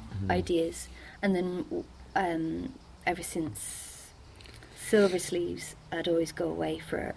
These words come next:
Speaker 2: uh, a month at a time. So for this album, I went to Connemara for a month and, uh, a place not too far from Connemara for another month.
Speaker 1: Mm.
Speaker 2: Um, and I just bring the dogs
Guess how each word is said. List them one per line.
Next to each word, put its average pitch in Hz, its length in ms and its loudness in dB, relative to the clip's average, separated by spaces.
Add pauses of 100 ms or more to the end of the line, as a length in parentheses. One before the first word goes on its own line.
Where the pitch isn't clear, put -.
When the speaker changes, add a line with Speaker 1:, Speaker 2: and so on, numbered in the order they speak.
(100)
Speaker 2:
uh, 156 300 -2
a - 40 2
month 180 280 0
at - 80 -2
a 165 60 -2
time. 165 400 -4 (760)
So 175 380 2 (400)
for 202 100 2
this 180 200 2
album, 170 600 2
I 156 140 -6
went 156 280 -2
to 147 360 -4
Connemara 156 720 2 (640)
for - 140 2
a 165 60 4
month 156 360 -2 (260)
and, 160 720 -2 (160)
uh, 160 380 -6 (240)
a - 60 -10
place - 340 -2
not 165 240 -4
too 196 140 0
far 226 240 12
from 190 200 2
Connemara 160 640 2
for - 420 0
another 165 280 0
month. 160 400 2 (100)
Speaker 1:
Mm. 92 220 4 (440)
Speaker 2:
Um, 175 480 2 (560)
and 180 100 4
I 175 60 4
just - 220 -2
bring 180 160 4
the 170 80 2
dogs 165 520 0